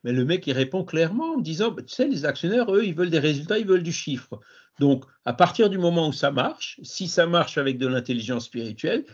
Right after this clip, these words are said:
ils iront pas contre, parce que eux, ce qui les intéresse, c'est le chiffre, tu vois. Donc,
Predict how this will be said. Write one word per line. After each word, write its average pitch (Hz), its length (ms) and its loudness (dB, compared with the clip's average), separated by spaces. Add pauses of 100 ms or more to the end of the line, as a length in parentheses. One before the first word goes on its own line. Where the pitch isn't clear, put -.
(160)
ils 131 200 0
iront 220 180 6
pas 254 160 0
contre, 214 440 -2 (120)
parce 117 100 -6
que - 100 -2
eux, 175 80 2
ce 190 80 -2
qui 170 120 -6
les 151 160 -4
intéresse, 156 400 -2
c'est 160 100 -6
le 135 80 0
chiffre, - 440 -8 (100)
tu 110 80 -8
vois. 143 160 0 (340)
Donc, 143 220 2